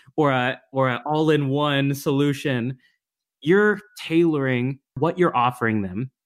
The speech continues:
from a service standpoint based on their specific problems.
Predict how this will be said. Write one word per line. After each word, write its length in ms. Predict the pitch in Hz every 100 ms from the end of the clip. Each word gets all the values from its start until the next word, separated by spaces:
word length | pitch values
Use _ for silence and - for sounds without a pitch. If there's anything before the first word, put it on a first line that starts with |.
| _
from 160 | - 127
a 40 |
service 360 | 127 135 123 123
standpoint 480 | 107 98 98 101 104
based 240 | 117 -
on 140 | 117
their 120 | 104 104
specific 480 | - 104 101 95
problems. 480 | - 98 87 92 123